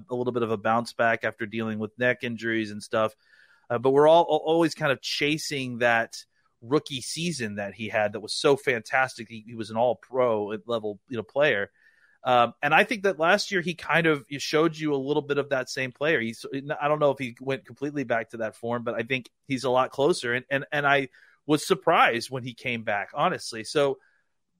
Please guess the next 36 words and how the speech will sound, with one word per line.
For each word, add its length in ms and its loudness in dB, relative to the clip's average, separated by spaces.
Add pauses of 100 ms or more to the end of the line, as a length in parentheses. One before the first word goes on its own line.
(140)
I 220 6
tend 200 -2
to 60 -4
think 180 -2
that 100 4
it 60 2
has 240 2
something 240 -8
to 80 -10
do 160 -6
with 180 -4
his 360 -10
comfort 360 -4
level 280 2
and 80 -4
his 140 -10
fit. 360 -2
You 120 -8
know, 260 2
I, 160 2
I 140 6
think 240 0
that 140 -10
that's 300 4
part 300 2
of 80 -4
it. 180 0
And 160 -4
then 80 2
I 80 2
think 240 -8
the 140 -6
other 220 0
part 480 0
that 380 0
is, 580 -2